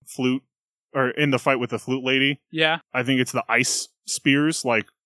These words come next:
Speaker 1: rip off
Speaker 2: Her clothes?
Speaker 1: part of her clothes.
Speaker 2: Okay, I just didn't
Speaker 1: Ex-,
Speaker 2: notice
Speaker 1: yeah,
Speaker 2: that.
Speaker 1: ex-,
Speaker 2: I believe you.
Speaker 1: exposing her right breast, and it's like, why?
Speaker 2: There's our, uh, well, you know, nudity does
Speaker 1: I know.
Speaker 2: well in the ju-, in the survey.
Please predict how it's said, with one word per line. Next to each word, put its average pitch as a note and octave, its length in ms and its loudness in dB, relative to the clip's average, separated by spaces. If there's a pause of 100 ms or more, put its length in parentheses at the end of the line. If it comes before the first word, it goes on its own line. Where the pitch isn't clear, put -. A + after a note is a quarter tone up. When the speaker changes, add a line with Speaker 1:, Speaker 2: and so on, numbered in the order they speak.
(240)
Speaker 1:
rip B2 300 -2
off A#2+ 500 2
Speaker 2:
Her F3 100 -2
clothes? F#3 500 2
Speaker 1:
part C3+ 180 4
of B2 80 -6
her A#2 100 -2
clothes. C3 460 -4
Speaker 2:
Okay, F3+ 260 -4
I E3+ 240 2
just D#3 200 -10
didn't D#3 140 0
Speaker 1:
Ex-, E3 100 -4
Speaker 2:
notice D#3 220 -2
Speaker 1:
yeah, D3 120 2
Speaker 2:
that. B2+ 120 -2
Speaker 1:
ex-, D3 100 0
Speaker 2:
I F#3+ 60 4
believe F#3 340 -6
you. D#3 160 -4 (480)
Speaker 1:
exposing D3 480 0
her C#3 120 0
right B2+ 260 0
breast, B2+ 340 -2
and C3 100 -4
it's - 140 -10
like, B2 200 -4 (840)
why? G#2 600 -8
Speaker 2:
There's E3+ 180 -4
our, G#3 200 2
uh, A3 200 2
well, G#3 260 0 (240)
you F3 160 -2
know, D#3+ 120 0
nudity F#3 420 -4
does E3+ 140 -2
Speaker 1:
I F#3 80 4
know. D3 160 0
Speaker 2:
well F#3+ 80 -4
in F#3 80 -12
the F#3 60 -16
ju-, F3+ 220 -12
in F3+ 140 -12
the F3+ 180 -10
survey. C3 520 -10